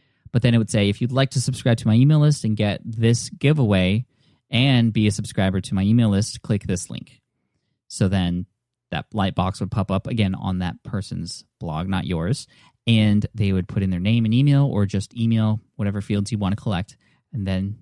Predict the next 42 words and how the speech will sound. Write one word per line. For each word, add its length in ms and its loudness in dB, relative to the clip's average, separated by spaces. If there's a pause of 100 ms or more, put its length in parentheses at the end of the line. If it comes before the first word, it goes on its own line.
you've 140 -20
got 140 -4
a 40 -6
person 320 -6
on 80 0
your 120 0
list 280 0
without 280 0
that 180 -4
person 420 -4
actually 340 -8
having 340 -8
to 80 -8
come 220 -2
over 200 -4
to 100 -8
your 120 -2
site. 280 -6 (560)
So 280 0
cool, 240 -2
the 80 -4
Lead 180 -4
Boxes 340 -6
feature. 400 -6 (480)
Uh, 100 -8
it 60 -8
was 160 -6
really 160 -2
awesome, 400 -4
and 540 0
I 300 -2
would 160 -4
love 380 2
to 120 -8
take 240 -2
a 60 -4
little 160 2
bit 100 2
of 80 -2
credit 300 -2
for 100 -8
that, 300 0